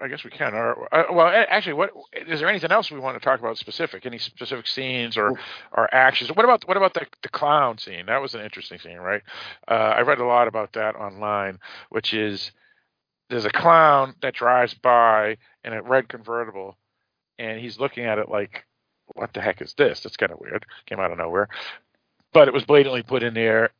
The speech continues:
Speaker 1: as a wink to the audience, supposedly based off of what I read, as he's being, he's the clown because it's a red car, a convertible, just like, uh,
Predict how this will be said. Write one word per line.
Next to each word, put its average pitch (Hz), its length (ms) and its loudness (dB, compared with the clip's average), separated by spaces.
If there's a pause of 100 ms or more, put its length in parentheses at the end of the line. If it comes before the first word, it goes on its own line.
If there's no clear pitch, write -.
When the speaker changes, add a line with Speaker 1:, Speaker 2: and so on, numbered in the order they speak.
(180)
Speaker 1:
as 120 320 2
a 113 100 0
wink 120 260 -4
to 120 120 -2
the 104 200 2
audience, 107 500 4
supposedly 95 680 -4
based 98 260 -2
off 98 120 2
of 90 100 -8
what 92 100 0
I 87 40 4
read, 92 420 4 (760)
as 98 300 2
he's 120 320 -6
being, 107 340 -6 (100)
he's 127 220 -4
the 98 60 -2
clown 98 440 2
because 95 220 -8
it's - 80 -14
a 90 60 -2
red 104 260 0
car, 90 380 2 (240)
a - 60 -10
convertible, 101 680 0 (420)
just - 200 -4
like, 95 260 0
uh, 123 120 0